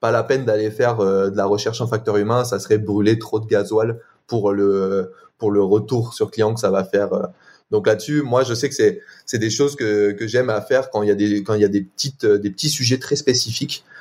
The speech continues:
euh, qui mériteraient d'aller, euh, creuser, euh, cette, cette science.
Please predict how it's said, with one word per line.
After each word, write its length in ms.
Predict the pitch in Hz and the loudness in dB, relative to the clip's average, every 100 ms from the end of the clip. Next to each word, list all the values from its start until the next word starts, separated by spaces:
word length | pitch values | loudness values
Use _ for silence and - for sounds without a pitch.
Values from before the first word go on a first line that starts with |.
| - _ - | -20 _ -4
euh, 360 | 104 98 98 98 | 0 2 0 -2
qui 160 | - | -4
mériteraient 540 | 117 117 123 - 135 139 | 0 2 0 -2 -2 2
d'aller, 380 | 113 101 117 | 2 0 0
euh, 180 | 123 147 | 2 2
creuser, 540 | 98 - 113 110 123 117 | -2 -6 -4 -2 2 4
euh, 260 | 98 95 | 4 0
cette, 400 | 95 101 - 95 | -2 -4 0 0
cette 240 | 95 104 98 | 2 -2 -4
science. 480 | - 117 185 - | 0 0 0 -4